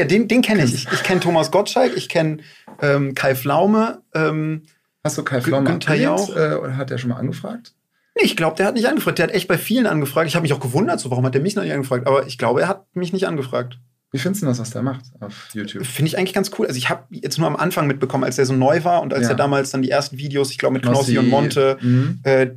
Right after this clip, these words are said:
Speaker 1: da, das hatte ich gesehen und das fand ich sehr, sehr cool. Also ich hatte den Eindruck, dass er nicht nur ein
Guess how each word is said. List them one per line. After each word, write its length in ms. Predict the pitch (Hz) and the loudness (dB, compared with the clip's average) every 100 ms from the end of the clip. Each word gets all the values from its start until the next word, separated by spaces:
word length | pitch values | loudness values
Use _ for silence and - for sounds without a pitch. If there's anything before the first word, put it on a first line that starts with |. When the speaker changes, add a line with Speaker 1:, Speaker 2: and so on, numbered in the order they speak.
| - | 0
Speaker 1:
da, 240 | 147 165 | 2 2
das 340 | 139 156 156 - | 2 0 0 -2
hatte 140 | 160 | -4
ich 120 | 143 | -6
gesehen 460 | 143 120 139 180 214 | -6 -2 0 2 0
und 160 | 160 | -2
das 80 | 139 | -4
fand 180 | - 135 | -2 -2
ich 100 | 156 | 0
sehr, 100 | 175 | 0
sehr 120 | 185 185 | 0 -2
cool. 180 | 233 170 | 0 2
Also 320 | 135 131 143 139 - _ | 2 2 0 -2 -16 _
ich 140 | 123 | -2
hatte 160 | 151 160 | -2 0
den 160 | 165 156 | -2 0
Eindruck, 400 | 160 170 156 - | 0 0 -2 0
dass 320 | 156 - - _ _ _ | 0 0 -6 _ _ _
er 160 | 139 143 | 2 4
nicht 360 | 143 180 - | 4 2 0
nur 440 | 175 170 170 165 - | -2 0 2 2 2
ein 460 | 143 143 143 143 | 0 0 -2 -6